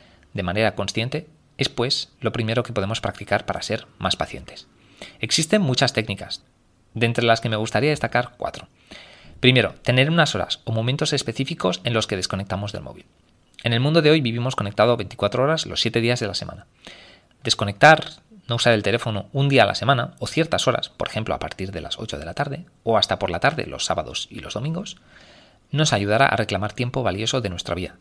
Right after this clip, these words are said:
y prescindir de estar al tanto de lo que pase en cada instante. Hacer un ayuno del móvil.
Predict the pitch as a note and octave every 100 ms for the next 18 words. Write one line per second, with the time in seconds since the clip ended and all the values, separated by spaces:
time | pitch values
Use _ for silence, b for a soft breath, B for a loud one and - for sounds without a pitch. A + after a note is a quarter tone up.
0 | _ - A#2+ A#2+ - A2 D3 D3+ G2 -
1 | G#2 G2 G#2+ C3 D3 C#3+ F2+ - A#2 A2+
2 | G#2 G#2+ - - - - G#2+ F#2 F2 F2+
3 | - C2 - - _ _ _ _ _ _
4 | _ _ _ _ - - E3 - - C#3+
5 | D3+ C3+ D#3 G#2+ G#2 G#2 -